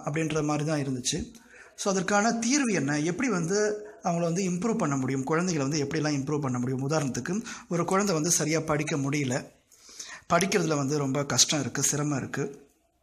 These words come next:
அப்ப அந்த படிக்கிற திறனை எப்படி வந்து மேம்படுத்திக்கலாம்? ஒரு குழந்தை வந்து சரியா கவனம் வந்து ஒரு விஷயத்துல செலுத்த முடியல,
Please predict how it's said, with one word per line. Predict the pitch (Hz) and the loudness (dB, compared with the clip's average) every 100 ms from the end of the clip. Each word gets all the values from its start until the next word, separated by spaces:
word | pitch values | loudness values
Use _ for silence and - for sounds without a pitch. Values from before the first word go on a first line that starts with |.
| _ _ _ - - | _ _ _ -20 -2
அப்ப | 175 185 | 2 2
அந்த | 156 160 | 2 4
படிக்கிற | 170 202 202 175 | 4 4 2 2
திறனை | 165 165 165 | 2 2 0
எப்படி | 147 165 | 0 0
வந்து | 147 147 | 0 0
மேம்படுத்திக்கலாம்? | 135 160 143 120 - - 127 - - _ _ _ - - - - - | 0 0 -2 -4 -6 -4 -6 -6 -12 _ _ _ -20 -20 -20 -20 -6
ஒரு | 202 | -2
குழந்தை | 190 220 254 | 4 4 6
வந்து | 196 208 | 4 4
சரியா | 185 185 | 4 4
கவனம் | 175 160 160 190 185 | 4 6 6 8 6
வந்து | 147 143 160 139 | 4 2 0 0
ஒரு | 143 143 | 0 -2
விஷயத்துல | - 160 | -2 -2
செலுத்த | 151 160 156 147 | 0 0 -2 -2
முடியல, | 127 127 | -2 -2